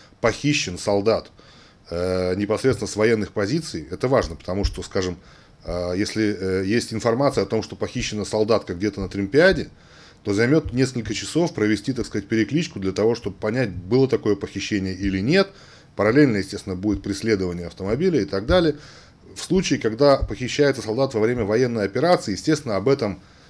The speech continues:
тот, кто его окружает, знает просто вот ежесекундно, то есть в ту же секунду. Вот, и, соответственно, так сказать, передаётся информация об этом, вследствие чего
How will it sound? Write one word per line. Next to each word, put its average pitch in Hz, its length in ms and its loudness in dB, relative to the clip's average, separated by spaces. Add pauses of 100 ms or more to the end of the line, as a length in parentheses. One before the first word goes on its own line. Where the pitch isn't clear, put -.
(120)
тот, 117 180 -2
кто 120 100 0
его 113 160 6
окружает, 117 460 4
знает 107 340 -2
просто 104 340 -4
вот 95 160 -4 (160)
ежесекундно, 107 800 0
то 110 100 -2
есть 101 80 -4
в - 40 -6
ту 131 100 4
же 113 80 2
секунду. 127 540 -2 (480)
Вот, 98 340 0
и, 131 60 -2
соответственно, 139 580 0
так 104 60 -10
сказать, 98 180 -6
передаётся 113 480 2
информация 101 600 -2
об 123 100 0
этом, 170 340 0 (300)
вследствие 151 420 2
чего 170 580 4